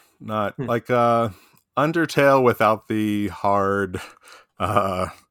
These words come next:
Speaker 1: bullet hell elements.
Speaker 2: Hmm.
Speaker 1: More like that kind of thing.
Speaker 2: Undertale, that sounds like a game that was made after the year two thousand, so I'm just gonna smile and nod.
Speaker 1: <laughs> You gotta try Undertale, man.
Speaker 2: <laughs>
Speaker 1: Ah, Ryan.
Speaker 2: You're lucky I bought the Playdate.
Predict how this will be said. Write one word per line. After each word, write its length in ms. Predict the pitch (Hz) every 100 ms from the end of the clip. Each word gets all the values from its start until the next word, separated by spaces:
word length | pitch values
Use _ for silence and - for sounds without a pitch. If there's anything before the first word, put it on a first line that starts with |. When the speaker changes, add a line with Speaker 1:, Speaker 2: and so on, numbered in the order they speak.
| _ _ _ _ _ _ _ - 107 -
Speaker 1:
bullet 360 | 107 110 104
hell 220 | 90 85
elements. 600 | 80 69 71 64 - - - _ -
Speaker 2:
Hmm. 100 | 120
Speaker 1:
More 320 | 107 120 123
like 220 | 110 98
that 180 | 87 80
kind 140 | 85 69
of 80 | 67
thing. 200 | - - _ _ _ _
Speaker 2:
Undertale, 520 | 135 123 120 - 110 110
that 160 | 131
sounds 240 | - 139 123
like 100 | 120
a 60 |
game 260 | 107 113 117
that 100 | 117
was 200 | 117 -
made 200 | 113 113
after 360 | 110 117 - 117
the 100 | 110
year 220 | 107 110
two 200 | - 110
thousand, 580 | - 110 110 110 107 104
so 100 | 120
I'm 80 |
just 160 | 120 117
gonna 160 | 127 120
smile 420 | - 120 117 113
and 120 | 113
nod. 380 | 107 113 113 117 175
Speaker 1:
<laughs> 20 | - - _ - -
You 60 | - -
gotta 280 | 151 - 160
try 260 | - 131
Undertale, 720 | 127 131 147 139 - 87 85 90
man. 240 | 107 135 -
Speaker 2:
<laughs> 640 | - - 208 - - - 139
Speaker 1:
Ah, 560 | 113 107 85 76 - -
Ryan. 400 | 90 82 76 71 - - - - - - - - - - 855 932 _ 831 _ _ - 254
Speaker 2:
You're 140 | 160
lucky 280 | 185 208 202
I 80 | 139
bought 220 | 127 127
the 60 | 120
Playdate. 560 | - 113 110 113 117